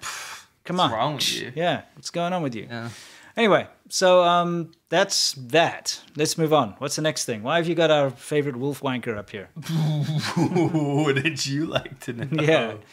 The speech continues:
Speaker 2: I'd love to know.
Speaker 1: Uh, <laughs> so this is Zhao Lijian, our
Speaker 2: We all
Speaker 1: favorite
Speaker 2: know.
Speaker 1: wolf wanker. Could
Speaker 2: Yep.
Speaker 1: be our least favorite as well.
Speaker 2: Yeah,
Speaker 1: They
Speaker 2: he's
Speaker 1: kind
Speaker 2: a,
Speaker 1: of, they kind of go hand in
Speaker 2: he's a
Speaker 1: hand.
Speaker 2: horrible, horrible man. <laughs>
Speaker 1: Yeah. Anyway, he's a foreign spokesman,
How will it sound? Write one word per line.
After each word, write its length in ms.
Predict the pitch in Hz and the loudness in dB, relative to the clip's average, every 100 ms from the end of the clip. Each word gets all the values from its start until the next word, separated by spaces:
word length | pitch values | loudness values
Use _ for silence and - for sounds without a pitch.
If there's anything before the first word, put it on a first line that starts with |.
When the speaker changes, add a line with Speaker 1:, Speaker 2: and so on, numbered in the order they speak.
| 180 - | -16 -12
Speaker 2:
I'd 80 | 131 | 2
love 240 | 147 175 170 | 4 4 4
to 120 | 160 | 2
know. 100 | 135 | 4
Speaker 1:
Uh, 640 | 120 127 139 - 185 156 - | 4 6 4 4 2 2 0
<laughs> 140 | - - | -16 -8
so 340 | 139 131 123 | 0 2 2
this 140 | 131 135 | -2 -4
is 120 | 117 | -4
Zhao 260 | 123 110 | 0 0
Lijian, 520 | 107 104 101 98 98 101 | -2 -8 -8 -8 -8 -10
our 80 | 98 123 | -6 0
Speaker 2:
We 80 | |
all 80 | 135 | 0
Speaker 1:
favorite 40 | 127 | 0
Speaker 2:
know. 120 | 120 | -4
Speaker 1:
wolf 200 | 101 - | -6 -10
wanker. 440 | 98 95 - 202 - _ - | -14 -12 -12 -12 -14 _ -4
Could 60 | 185 | -2
Speaker 2:
Yep. 60 | |
Speaker 1:
be 120 | 170 123 | 4 4
our 100 | 110 | 2
least 260 | 123 - | -2 -6
favorite 240 | 117 101 95 | -6 -8 -10
as 120 | 95 | -8
well. 300 | 101 92 87 | -4 -4 -4
Speaker 2:
Yeah, 120 | 135 120 | -6 -6
Speaker 1:
They 60 | |
Speaker 2:
he's 80 | 113 | 0
Speaker 1:
kind 160 | 160 156 | 2 2
Speaker 2:
a, 40 | |
Speaker 1:
of, 60 | 110 - | 0 -8
they 60 | 127 | -6
kind 160 | 151 135 | -2 -2
of 60 | 104 | -2
go 60 | |
hand 160 | 113 101 | -6 -8
in 100 | 98 | -4
Speaker 2:
he's 200 | 101 220 | 0 4
a 40 | 143 | 4
Speaker 1:
hand. 120 | 113 | 6
Speaker 2:
horrible, 460 | 156 165 147 127 | 6 8 6 2
horrible 400 | 117 151 139 123 | 4 4 4 0
man. 340 | 113 131 160 - 214 165 - | -4 -4 -4 -6 -8 -10 -4
<laughs> 260 | 233 - | -6 -2
Speaker 1:
Yeah. 180 | 135 127 | 0 2
Anyway, 280 | 123 151 131 | 4 4 2
he's 140 | 135 | 2
a 40 | 139 | -2
foreign 320 | - 160 135 | 2 4 4
spokesman, 800 | - 135 131 - 127 120 113 117 | 2 0 0 -2 -4 -4 -6 -10